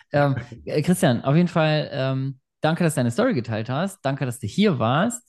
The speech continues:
Speaker 1: Hat mich mega gefreut, mit dir zu schnattern. Und, ähm, für alle, die jetzt hier zugehört haben, hoffe ich, dass ihr ein bisschen,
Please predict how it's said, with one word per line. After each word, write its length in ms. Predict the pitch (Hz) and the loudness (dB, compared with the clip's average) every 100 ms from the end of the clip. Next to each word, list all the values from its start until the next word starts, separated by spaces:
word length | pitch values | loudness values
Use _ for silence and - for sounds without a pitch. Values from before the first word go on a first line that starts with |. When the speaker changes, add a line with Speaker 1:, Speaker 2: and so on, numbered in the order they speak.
| - | -6
Speaker 1:
Hat 160 | 120 | -4
mich 160 | - 117 | -2 0
mega 200 | 127 120 | 2 2
gefreut, 420 | 110 - - 110 113 | 0 -2 -4 -4 -4
mit 140 | 110 | -6
dir 80 | 104 | -6
zu 120 | - | -8
schnattern. 560 | - - 107 131 196 233 - - _ - | -8 0 2 2 2 -2 -8 -20 _ -2
Und, 520 | 127 127 127 135 - | 2 2 2 0 -4
ähm, 680 | 127 123 120 117 120 123 - | -2 0 0 0 -2 -4 -10
für 200 | 123 123 | -10 -6
alle, 200 | - 131 | -4 -2
die 120 | 131 127 | -2 -2
jetzt 200 | 127 - | -4 -6
hier 340 | 117 113 - | -4 -2 -4
zugehört 420 | - 185 180 156 | -2 2 2 2
haben, 360 | 139 135 165 185 | 2 2 2 -2
hoffe 300 | 110 123 - | -2 -2 -2
ich, 120 | 143 | -6
dass 180 | 127 117 | -6 -4
ihr 80 | 123 | -2
ein 80 | 123 | -2
bisschen, 500 | 123 123 120 120 | -2 -2 -2 -2